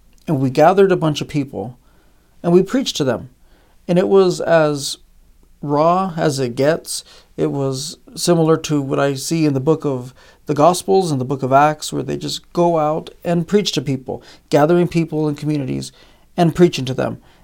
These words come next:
And we had the manpower to do that, thankfully. We had, like I said, seven, eight, nine groups, I forget how many. And people went out there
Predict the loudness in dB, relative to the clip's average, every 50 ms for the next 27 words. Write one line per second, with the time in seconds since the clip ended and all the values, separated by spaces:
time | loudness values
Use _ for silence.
0 | _ _ -2 0 0 2 0 -2 -4 -4 -4 -2 0 2 2 2 0 0 -2 -2
1 | 0 2 2 2 2 2 0 0 0 2 2 0 -2 -4 -4 -4 -2 -2 0 -2
2 | -2 -2 -4 -4 -4 -4 -4 -6 -6 -4 -4 -4 -4 -4 -8 -10 -20 -20 _ _
3 | _ -4 -2 0 0 0 0 -2 -2 -2 -2 -2 -2 -4 -2 0 0 0 0 -2
4 | -4 -4 -4 -6 -6 -6 -6 -6 -4 -4 -4 -4 -4 -4 -6 -4 -4 -6 -8 -6
5 | -6 -8 -6 -4 -4 -4 -4 -2 -2 -2 -4 -6 -8 -14 -20 -20 -20 -20 -20 _
6 | -8 -8 -4 0 2 2 2 2 2 2 2 2 0 -2 0 0 -2 -2 -2